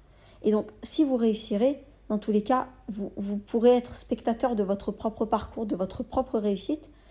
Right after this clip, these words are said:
Et quand on est spectateur de ça, ben on est beaucoup plus confiant.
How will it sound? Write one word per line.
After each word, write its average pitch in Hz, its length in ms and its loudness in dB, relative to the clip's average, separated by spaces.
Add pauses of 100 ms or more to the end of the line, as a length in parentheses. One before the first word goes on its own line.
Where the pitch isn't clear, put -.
(220)
Et 208 80 0
quand 285 160 2
on - 20 4
est 254 60 2
spectateur 214 540 -2
de 202 100 -4
ça, 269 220 -4 (720)
ben 190 100 0
on 208 80 6
est 208 60 6
beaucoup 240 240 2
plus 247 160 -4
confiant. 208 400 -4